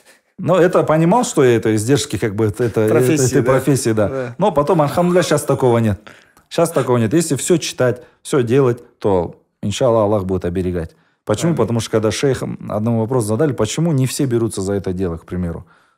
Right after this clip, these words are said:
Speaker 1: Ну, не каждый же будет читать. Потому что, говорит, видишь человека, говорит, на улице, иди ударь его по лицу.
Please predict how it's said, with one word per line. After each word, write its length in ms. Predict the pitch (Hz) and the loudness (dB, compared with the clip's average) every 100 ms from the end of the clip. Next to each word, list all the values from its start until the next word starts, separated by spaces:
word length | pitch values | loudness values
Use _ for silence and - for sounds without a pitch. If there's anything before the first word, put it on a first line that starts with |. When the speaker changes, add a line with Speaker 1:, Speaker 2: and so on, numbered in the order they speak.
| _ | _
Speaker 1:
Ну, 320 | 120 95 80 - | -4 -2 -4 -6
не 140 | 101 | -4
каждый 340 | - 175 143 104 | 0 0 0 -4
же 120 | 90 104 | -6 -8
будет 200 | 107 101 | -6 -6
читать. 320 | - - 80 - _ _ _ - - - _ _ _ - | -6 -6 -8 -8 _ _ _ -20 -20 -20 _ _ _ -4
Потому 280 | 107 170 | 0 0
что, 160 | 170 143 | 0 0
говорит, 260 | 123 107 - _ _ _ _ _ _ _ | 2 0 -2 _ _ _ _ _ _ _
видишь 260 | 156 196 - | -2 0 0
человека, 400 | 139 120 113 95 | 0 2 2 -2
говорит, 160 | 92 - | -6 -4
на 80 | |
улице, 440 | 98 90 82 - - - | -2 -2 -6 -12 -14 -4
иди 160 | 147 190 | 0 2
ударь 300 | 131 135 110 | 2 2 2
его 140 | 92 | -2
по 100 | 92 | -4
лицу. 360 | 90 - 90 | -4 -6 -12